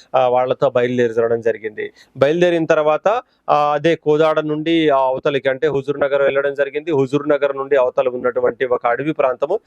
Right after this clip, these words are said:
లాస్ట్ వీడియోలో నేను అంతా కూడా దాని గురించి చూపించాను, and ఆ వీడియోలో మీరు కూడా చూసుకోవచ్చు. అక్కడికి వెళ్ళిన తర్వాత, వెళ్ళిన తర్వాత ఏం జరిగిందంటే, నాకు తెలిసి చాలా మంది చెప్తున్నారు, కారులో జర్నీ చేసేటప్పుడే ఈవిడ్ని చంపేయడం అంటే గొంతు నులిమి చంపేయడము, లేదనుకుంటే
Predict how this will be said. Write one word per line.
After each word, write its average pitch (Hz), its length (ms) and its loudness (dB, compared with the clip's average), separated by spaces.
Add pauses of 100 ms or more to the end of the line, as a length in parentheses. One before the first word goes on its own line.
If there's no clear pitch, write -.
(240)
లాస్ట్ 147 320 2
వీడియోలో 151 420 2
నేను 135 220 0
అంతా 127 260 -2
కూడా 143 280 0
దాని 123 240 0
గురించి 120 360 -10 (120)
చూపించాను, 139 240 -2 (240)
and 135 180 0
ఆ 123 40 2
వీడియోలో 127 420 0
మీరు 120 180 -2
కూడా 117 160 -2 (140)
చూసుకోవచ్చు. 120 580 0 (360)
అక్కడికి 190 380 2
వెళ్ళిన 185 380 2
తర్వాత, 143 440 0
వెళ్ళిన 147 380 -2
తర్వాత 151 380 0
ఏం 143 100 0
జరిగిందంటే, 139 640 0 (680)
నాకు 170 200 4
తెలిసి 196 240 0
చాలా 170 280 -2
మంది 175 260 2
చెప్తున్నారు, 180 640 0 (360)
కారులో 208 420 2
జర్నీ 175 300 0
చేసేటప్పుడే 180 760 0
ఈవిడ్ని 156 300 2
చంపేయడం 147 560 0
అంటే 143 220 0
గొంతు 135 340 -2
నులిమి 143 280 0
చంపేయడము, 127 580 0
లేదనుకుంటే 127 680 0